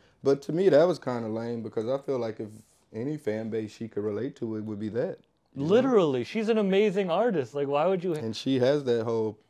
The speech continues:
Speaker 1: you know, punk aesthetic that, you know, that crowd is into, that whole rage scene.
Speaker 2: Yeah.
Speaker 1: She was kinda, like, doing that shit before Cardi and them, to be honest, you know?
Speaker 2: Yeah. I couldn't believe how crazy the mosh pits were at your show.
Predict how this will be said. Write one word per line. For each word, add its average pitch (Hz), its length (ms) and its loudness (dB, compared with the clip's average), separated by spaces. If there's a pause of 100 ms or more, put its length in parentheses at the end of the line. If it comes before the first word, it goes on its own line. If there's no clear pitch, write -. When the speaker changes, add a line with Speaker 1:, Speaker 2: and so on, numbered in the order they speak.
(100)
Speaker 1:
you 110 100 -10
know, 110 380 -8
punk 113 260 -10
aesthetic 107 480 -10
that, 104 260 -10
you 117 100 -12
know, 113 360 -14
that 98 180 -14
crowd 104 340 -10
is 98 380 -16
into, 104 500 -12 (120)
that 98 200 -12
whole 104 200 -8
rage 107 400 -8
scene. 104 440 -14 (320)
Speaker 2:
Yeah. 110 180 -8
Speaker 1:
She 107 160 -8
was 135 140 -8
kinda, 135 260 -2
like, 110 200 -2
doing 110 220 0
that 113 140 -4
shit 110 220 -4
before 120 380 -8 (380)
Cardi 135 340 -6
and 92 120 -12
them, 71 220 -20
to - 80 -20
be 101 160 -16
honest, 139 400 -18
you 98 100 -18
know? 135 200 -18 (300)
Speaker 2:
Yeah. 104 300 -8 (520)
I 165 100 -4
couldn't 190 240 -2
believe 131 340 0
how 113 140 -2
crazy 123 400 -4
the 117 120 -6
mosh 120 360 -4
pits 127 220 -8
were 120 180 -2
at 90 80 -6
your 147 180 -2
show. 98 360 -8